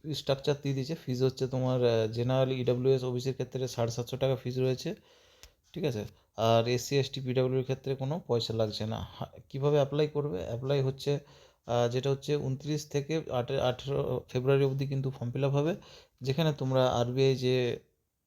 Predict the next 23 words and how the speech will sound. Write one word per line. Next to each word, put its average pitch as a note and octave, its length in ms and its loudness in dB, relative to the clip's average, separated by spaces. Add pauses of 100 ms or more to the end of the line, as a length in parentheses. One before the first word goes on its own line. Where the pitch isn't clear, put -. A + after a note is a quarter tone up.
(180)
আহ, A2+ 480 -2
স্টেট C3 240 -4
ব্যাংক B2+ 200 -2
অফ C3 100 0
যে B2+ 80 0
অফিসিয়াল C#3+ 380 0
ওয়েবসাইট, C#3 460 2
এখানে A#2+ 240 -2
দেখো B2 160 -2
এইচটিটিপি C3 520 -6
স্ল্যাশ B2+ 500 0 (440)
এসবিআই C3 560 2
ডট B2+ 300 4 (880)
ব্যাংক B2+ 260 0
ডট B2 280 2
ইন, D3+ 280 0
আহ, A#2+ 680 0
স্ল্যাশ C3 560 2
ওয়েব C3+ 260 4
স্ল্যাশ B2+ 380 -2
ক্যারিয়ার, C3+ 440 4 (440)
ঠিক F3+ 120 -6
আছে, A2+ 180 0